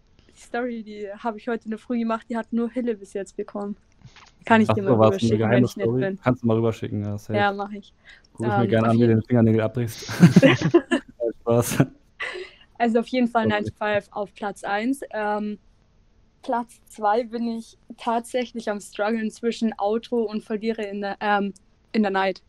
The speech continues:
Speaker 1: genau.
Speaker 2: Hm,
Speaker 1: Hab ich mir
Speaker 2: hm.
Speaker 1: verlesen. Und Platz drei ist bei mir tatsächlich Auf meiner Lane. Ich weiß nicht wieso, der gibt mir einfach irgendwie so
Speaker 2: Krass.
Speaker 1: voll die guten Vibes, so Sommer.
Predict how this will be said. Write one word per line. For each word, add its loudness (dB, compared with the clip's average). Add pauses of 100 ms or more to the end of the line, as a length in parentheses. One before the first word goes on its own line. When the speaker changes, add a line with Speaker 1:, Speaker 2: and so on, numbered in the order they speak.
Speaker 1:
genau. -6 (200)
Speaker 2:
Hm, 2
Speaker 1:
Hab 0
ich -4
mir -8
Speaker 2:
hm. -18
Speaker 1:
verlesen. 0 (560)
Und 2
Platz -2
drei 4
ist -4
bei -6 (120)
mir 0
tatsächlich -8
Auf -4
meiner -4
Lane. -6
Ich -12
weiß 4
nicht -2
wieso, 0
der 0
gibt -12
mir -8
einfach -14
irgendwie 0
so -2 (440)
Speaker 2:
Krass. -10 (760)
Speaker 1:
voll 2
die 0
guten -4
Vibes, 2
so -8
Sommer. -2